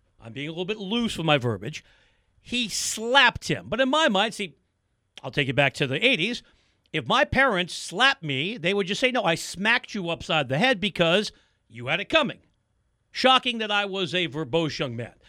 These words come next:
Hey, a smack was much better than what <laughs> else was coming when you grew up in a household that believed in corporal punishment, but it's all good now. We're all friends thirty years later. So let's just be more precise with my verbiage.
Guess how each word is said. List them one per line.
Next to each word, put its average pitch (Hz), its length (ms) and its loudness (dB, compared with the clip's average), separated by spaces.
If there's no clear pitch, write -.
Hey, 247 260 4
a 170 100 -4
smack 277 540 4
was 170 260 0
much 220 320 -2
better 233 260 -2
than 190 320 -2
what 208 240 2
<laughs> - 100 -8
else 359 200 8
was 254 200 -4
coming 208 440 -4
when 196 180 -4
you 185 40 -6
grew 190 160 0
up 240 120 -2
in 208 80 -2
a 190 80 4
household 214 400 -2
that 202 120 0
believed 185 380 -4
in 170 100 -8
corporal 180 380 -8
punishment, 226 480 -6
but 254 140 0
it's 208 160 2
all 156 180 6
good 131 240 0
now. 196 220 0
We're 254 180 -4
all 160 140 2
friends 196 480 -2
thirty 190 240 2
years 143 300 -2
later. 151 320 -4
So - 140 -8
let's 277 240 2
just 277 280 -4
be 233 140 -4
more 214 260 -2
precise 208 800 -4
with 151 220 0
my 156 180 6
verbiage. - 680 -4